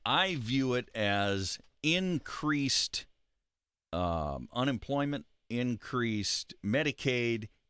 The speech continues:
increased disincentive to work for the simple reason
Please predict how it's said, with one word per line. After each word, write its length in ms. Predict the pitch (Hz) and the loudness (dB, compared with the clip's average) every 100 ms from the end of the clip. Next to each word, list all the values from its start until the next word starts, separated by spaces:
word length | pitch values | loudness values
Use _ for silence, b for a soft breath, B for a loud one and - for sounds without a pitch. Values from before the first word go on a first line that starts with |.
| - | -4
increased 1040 | 123 123 117 - 120 110 107 92 - - - _ _ _ _ 113 101 | -2 0 -2 -2 0 0 0 -2 -4 -8 -16 _ _ _ _ -12 -2
disincentive 960 | 143 185 - 151 123 - 143 127 113 92 | 2 2 2 2 2 2 2 2 0 -2
to 140 | - 98 | -6 -4
work 540 | 95 92 62 - - - _ _ _ _ _ _ - | -2 -4 -4 -12 -20 -20 _ _ _ _ _ _ -6
for 100 | 127 | -2
the 120 | 117 | 2
simple 560 | 107 - 202 220 190 160 | 4 4 2 0 0 0
reason 560 | 127 117 92 85 73 | 2 2 0 -2 -6